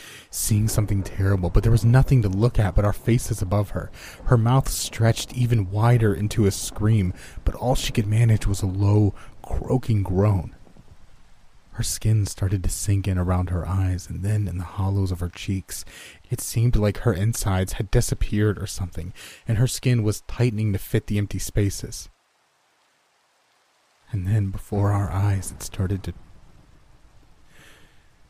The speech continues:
There's no other way to describe it. Her, her skin started to dry out like a piece of jerky. It became leathery and rough, almost folding in on itself with wrinkles. Her eyes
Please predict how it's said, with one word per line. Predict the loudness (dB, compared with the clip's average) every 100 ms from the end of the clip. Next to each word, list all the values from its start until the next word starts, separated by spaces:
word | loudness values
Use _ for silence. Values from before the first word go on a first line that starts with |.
| _ _ -8
There's | -6 -2
no | -2
other | -2
way | -2 -4
to | -6
describe | -8 -6 -4 -4
it. | -6
Her, | -8 -6 -6 -8 -6
her | -6
skin | -6 -6 -2 0 0
started | -2 0 0 -2
to |
dry | -8 -6 -4 -2 -2
out | -2 -2
like | -4 -8
a |
piece | -8 -6 -8
of | -6
jerky. | -2 -2 -2 -10 -14 _ _ _ _ _ _ _ _ _ _ _ _ _
It | -4
became | -2 0
leathery | 2 2 2 0 0 -4
and | -6 -4
rough, | 0 0 -2 -2
almost | 2 2 2 -4
folding | -12 -16 -10 2 4 6 4 2
in | 2
on | 4 2
itself | 0 2 2 0
with | 0
wrinkles. | 0 0 -2 -2
Her | 2 2
eyes | 2 2 2 -2